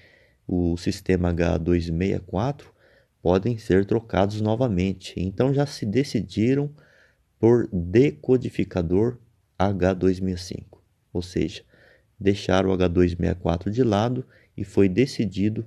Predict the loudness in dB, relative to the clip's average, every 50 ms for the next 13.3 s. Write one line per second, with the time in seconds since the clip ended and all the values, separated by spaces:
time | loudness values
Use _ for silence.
0 | -12 _ _ _ _ _ _ -4 -2 0 0 0 0 0 0 4 4 4 4 4
1 | 2 -4 -10 -10 -6 -2 2 2 4 2 2 0 -6 -2 0 0 0 0 -2 -2
2 | 0 2 2 0 0 -2 -4 -2 -2 0 0 0 2 2 2 0 0 0 0 2
3 | 0 -2 -4 -8 -18 -20 _ _ _ _ -16 -6 -2 0 0 2 2 2 4 4
4 | 2 0 0 -2 -4 -2 0 0 0 2 2 0 0 0 -2 0 2 2 2 2
5 | 0 -4 -6 -6 -6 -2 0 0 0 0 0 -2 -4 -6 -8 -14 -20 _ _ _
6 | _ _ _ _ -4 -2 2 2 2 2 4 4 4 2 2 0 -4 -4 -4 -2
7 | 0 2 2 2 2 0 -2 -4 -6 -6 -4 -2 0 2 4 4 4 4 4 2
8 | 0 0 2 2 4 2 2 0 0 0 0 0 0 -2 -6 -2 0 2 2 2
9 | 0 -4 -10 -20 -20 -20 -20 -20 _ _ _ _ _ 0 4 4 4 2 0 -4
10 | -6 -8 -4 2 2 2 4 4 2 0 -2 -4 -2 0 2 2 2 2 0 0
11 | 0 0 0 2 4 4 2 2 2 -2 -6 -6 -4 -2 -2 -2 -4 -4 -4 -4
12 | -2 -2 -4 -6 -10 -8 -6 -4 -4 -6 -6 -6 -2 0 2 2 2 0 -2 -4
13 | -4 -4 -4 -4 -6